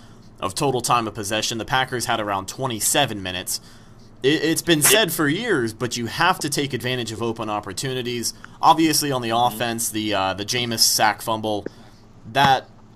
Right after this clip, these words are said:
Speaker 1: very well could have been the nail in the coffin for us when you look at the grand scale of things. But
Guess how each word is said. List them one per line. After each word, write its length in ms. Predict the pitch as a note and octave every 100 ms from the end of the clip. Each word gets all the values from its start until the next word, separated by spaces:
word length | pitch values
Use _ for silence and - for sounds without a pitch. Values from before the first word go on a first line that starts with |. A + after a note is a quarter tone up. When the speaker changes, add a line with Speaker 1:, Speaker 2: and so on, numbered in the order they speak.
| -
Speaker 1:
very 400 | B2 F3 E3+ C#3+
well 280 | C3 B2+ A#2
could 280 | - -
have 140 | A#2 G#2
been 440 | A2+ G#2+ G#2+ G#2 - - - - - -
the 140 | G#2+ A2
nail 240 | B2 A2+
in 80 | G#2
the 60 |
coffin 360 | G2+ A2+ G#2 G2+
for 220 | G2+ G2+
us 100 | G2
when 100 | G#2
you 100 | G2+
look 180 | G2 G2+
at 80 | G2
the 60 | G2
grand 400 | G2 G#2+ G#2 F#2+
scale 280 | - G#2+
of 100 | G2
things. 600 | - E3+ E3+ A2 F#2+ F#2 - - - - - - - - -
But 260 | C3 A#2+